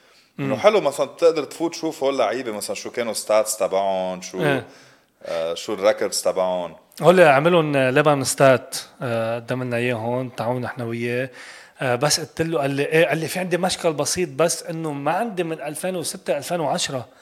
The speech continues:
Speaker 2: فرح حاول، جا-، جابهم و-، وأمنهم كمان.
Speaker 1: Thank you.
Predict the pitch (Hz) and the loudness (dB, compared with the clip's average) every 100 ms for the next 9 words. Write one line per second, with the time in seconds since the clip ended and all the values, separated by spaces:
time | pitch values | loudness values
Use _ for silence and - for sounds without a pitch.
0 | - - - - _ - 131 131 127 123 | -20 -20 -20 -20 _ 2 6 6 4 2
1 | 127 - - - 170 143 - 190 196 147 | -2 -10 -18 -14 -6 -2 4 8 10 8
2 | 135 156 131 196 156 156 139 185 175 160 | 4 0 4 4 4 -2 2 2 2 0
3 | 143 135 127 131 131 131 151 170 135 120 | 2 4 4 4 2 2 4 2 0 -2
4 | 110 - - 139 127 117 | -8 -6 -2 -2 -4 -6